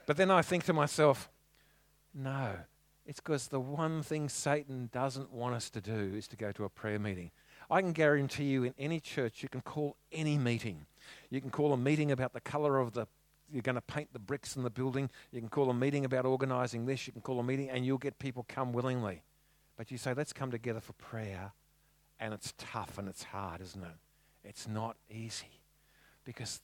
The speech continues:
they're the weapons that work. You can have a thousand meetings about things. They don't do anything. The things that work is when we have the spiritual weapons.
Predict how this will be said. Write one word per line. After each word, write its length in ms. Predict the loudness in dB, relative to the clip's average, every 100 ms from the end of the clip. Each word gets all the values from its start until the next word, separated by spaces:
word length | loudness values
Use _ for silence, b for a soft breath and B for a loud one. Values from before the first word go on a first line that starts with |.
| -8
they're 320 | -4 -2 -2
the 160 | -4 -6
weapons 500 | -4 -4 -4 -6 -6
that 160 | -8
work. 520 | -4 -4 -4 -8 -16 -20 _ _ b b b
You 100 | -4
can 120 | 0
have 160 | 2 2
a 60 | 0
thousand 640 | -2 0 2 2 2 2
meetings 380 | 2 4 2 2
about 320 | 0 -2 -4
things. 420 | -8 -6 -6 -10 b b b b b
They 60 | -2
don't 220 | -2 -2
do 140 | -4
anything. 440 | -2 -4 -6 -10 -12 _ _ b b
The 80 | -8
things 260 | -4 -2 -2
that 140 | -4
work 400 | 2 4 4 0 -16 _ _ -20
is 120 | -2
when 200 | 0 2
we 200 | 0 -4 _
have 260 | -4 -4 -4 _ _
the 60 | -12
spiritual 600 | -12 -2 -2 -2 -4 -4
weapons. 500 | -4 -8 -12 -12